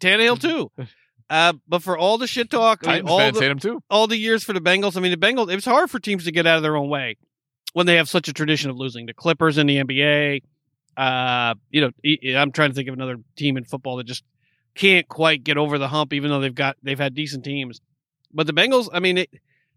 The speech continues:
Speaker 1: this was a number one seed. Maybe they weren't the number one seed in terms of the talent, playing a shit division, but they were the number one seed. So for the Cincinnati Bengals to come, as Franny said, from third place to first place,
Speaker 2: Mm-hmm.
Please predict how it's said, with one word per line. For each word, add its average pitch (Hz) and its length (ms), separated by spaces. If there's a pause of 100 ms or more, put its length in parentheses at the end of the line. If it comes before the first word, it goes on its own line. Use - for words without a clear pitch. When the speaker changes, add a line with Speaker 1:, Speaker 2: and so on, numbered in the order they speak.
(200)
Speaker 1:
this 170 280
was 254 140
a 226 60
number 208 200
one 175 200
seed. - 220 (100)
Maybe 202 260
they 220 120
weren't 202 280
the 196 60
number 190 240
one 190 200
seed 180 220
in 170 60
terms 160 220
of 147 80
the 139 80
talent, 175 420 (540)
playing 165 220
a - 40
shit - 260
division, 165 500 (420)
but 143 100
they 170 120
were 202 180
the 202 80
number 175 220
one 143 200
seed. 92 260
So 147 100
for 147 80
the 147 100
Cincinnati 214 440
Bengals 175 340
to 143 100
come, 165 260 (120)
as 139 120
Franny 170 280
said, 135 160
from 127 100
third 180 280
place 175 200
to 147 80
first 160 280
place, 131 280
Speaker 2:
Mm-hmm. 98 280